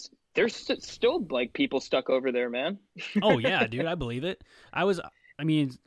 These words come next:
Speaker 2: I know some people that were stuck in France. Like, the U S said,
Speaker 1: Yeah.
Speaker 2: "We don't want you back, dude. Like, France is, like, the worst right now. Stay over there."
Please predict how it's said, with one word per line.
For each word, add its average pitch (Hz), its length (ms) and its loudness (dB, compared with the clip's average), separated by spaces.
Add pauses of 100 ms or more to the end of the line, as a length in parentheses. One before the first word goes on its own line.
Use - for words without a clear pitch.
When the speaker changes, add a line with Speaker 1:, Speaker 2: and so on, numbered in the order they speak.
Speaker 2:
I 139 120 -2
know 185 140 0
some 170 200 -2
people 160 220 -4
that 143 160 -2
were 143 120 -6
stuck - 340 -6
in 131 80 -2
France. 151 520 -4
Like, 127 160 -8 (220)
the 139 100 0
U 139 220 6
S 156 160 4
said, 135 320 0
Speaker 1:
Yeah. 131 220 2
Speaker 2:
"We 147 120 6
don't 165 200 6
want 151 300 -2
you 123 80 -2
back, 104 320 -6
dude. 135 260 -2
Like, 120 180 0
France 151 300 -2
is, 127 100 -6
like, 123 180 0
the 123 100 2
worst 135 380 2
right 113 180 -2
now. 104 160 -6
Stay 143 260 -2
over 156 200 2
there." 110 240 0